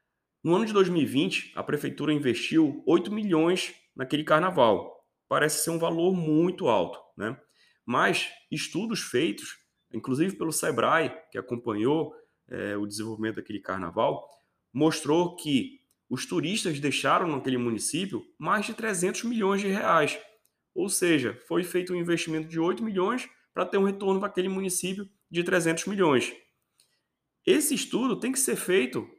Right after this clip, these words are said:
pelos municípios também. Não é só, é, a, a proporcionar um, um show de um artista famoso para os munícipes, porque aí vai tá, é, trocando um pouco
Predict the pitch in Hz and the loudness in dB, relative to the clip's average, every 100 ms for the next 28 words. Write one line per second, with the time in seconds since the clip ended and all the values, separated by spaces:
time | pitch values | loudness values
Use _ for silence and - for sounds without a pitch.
0 | _ 165 165 160 156 135 - 143 117 - | _ -4 -2 -2 -2 0 0 0 -2 -6
1 | 117 110 101 - - - 131 165 240 - | -4 -2 -4 -6 -14 -14 -8 -6 -4 -2
2 | 208 156 - - - _ - 120 123 117 | 2 0 0 -10 -20 _ -6 -2 0 2
3 | 113 107 95 - - _ - - - 92 | 2 0 -2 -8 -18 _ -16 -10 -4 -2
4 | 131 131 131 131 123 139 139 110 98 - | -2 -2 -4 0 0 2 2 0 -4 -8
5 | 117 - 127 147 135 - _ _ _ _ | -8 -2 2 4 2 -2 _ _ _ _
6 | 104 127 120 - 131 127 123 - 131 110 | -4 -2 -2 -2 -2 0 -2 -2 -2 0
7 | 127 139 113 - _ _ - 120 123 131 | 2 2 -2 -10 _ _ 0 0 0 0
8 | 127 127 131 - - 143 147 185 185 196 | 2 2 0 -10 -16 -12 -6 -4 -4 -4
9 | 202 190 202 208 196 - _ _ _ 98 | -2 2 4 4 -2 -12 _ _ _ -4
10 | 123 170 175 170 156 85 - - - _ | -2 -2 -2 -4 -6 -8 -16 -18 -20 _
11 | _ _ - 175 185 - 160 196 190 - | _ _ -2 0 2 2 2 2 0 2
12 | 170 185 220 214 202 165 | 2 2 0 -6 -8 -8